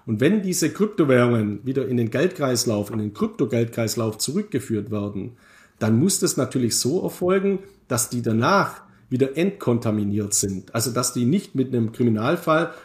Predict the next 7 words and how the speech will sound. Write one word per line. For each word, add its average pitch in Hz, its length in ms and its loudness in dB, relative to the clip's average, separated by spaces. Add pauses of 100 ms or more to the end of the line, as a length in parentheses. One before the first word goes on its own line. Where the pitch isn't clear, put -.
oder 135 160 2
mit 123 180 2
einer 120 120 0
Geldwäsche, 127 720 2 (420)
äh, 120 240 2
behaftet 117 520 0
sind. 98 360 -6